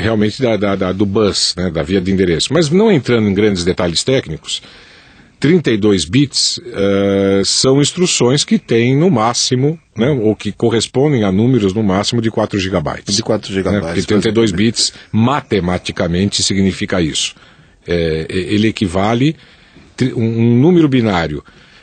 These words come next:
Speaker 1: cheio de uns, um, um, um, trinta e duas vezes um, né? Um, um, um, um. Esse número é igual ao número correspondente a quatro gigabytes.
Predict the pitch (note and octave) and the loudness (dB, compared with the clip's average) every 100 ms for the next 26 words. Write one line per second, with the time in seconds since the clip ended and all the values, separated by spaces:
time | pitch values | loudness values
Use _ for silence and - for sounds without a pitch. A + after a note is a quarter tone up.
0 | _ _ - C#3+ C3+ A#2 C#3+ F#3+ F3 A2 | _ _ -2 2 2 2 0 2 2 0
1 | - - - F3 E3+ F3 E3+ E3+ D#3 B2 | -4 -6 0 2 4 4 4 4 4 2
2 | - D#3+ D#3+ C#3 C3+ C3+ F#2+ B2 G2+ F#2 | 0 0 2 2 4 2 2 2 2 2
3 | G#2+ F#2 - - A2 C#3+ - - D3 D3+ | 0 -2 -6 -8 -6 -6 -8 -8 -2 2
4 | D3 D3+ D3 D3 C#3+ A#2 G2+ E3 F#3+ - | 4 4 4 4 2 2 0 2 2 2
5 | C3+ D3+ F3+ G#2+ G#2+ - D3 E3+ D3 A#2 | 2 4 4 2 0 -2 2 2 2 2
6 | C#3+ C#3+ C3 A2 B2 C#3 C#3+ A#2 - - | 2 2 2 2 2 0 0 0 0 0
7 | G2+ G#2 C3 A2 G#2 G2+ G#2+ A2 F2+ - | 0 0 -2 -2 -4 -2 -4 -4 -4 -8
8 | - | -12